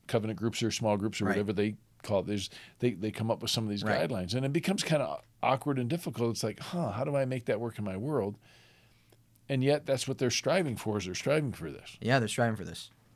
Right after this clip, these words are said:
Speaker 1: Which, which, you
Speaker 2: Which,
Speaker 1: know, I can appreciate.
Speaker 2: which implies, and keep
Speaker 1: Yeah.
Speaker 2: this in mind, again, th-, this is what I, I think I mentioned this a few, couple weeks ago, a week ago, where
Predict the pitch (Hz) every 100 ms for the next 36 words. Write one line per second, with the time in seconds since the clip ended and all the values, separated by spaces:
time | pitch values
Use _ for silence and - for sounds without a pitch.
0 | _ 139 - - 135 120 120 120 165 110
1 | 117 127 120 151 156 147 127 123 - 165
2 | 190 101 110 - - 127 123 156 - 110
3 | 98 - 117 117 107 104 - - _ _
4 | _ _ 107 101 107 117 123 123 110 -
5 | 104 107 - - 147 190 117 110 120 107
6 | 98 95 92 - 123 - 117 101 117 -
7 | 113 107 110 - 101 101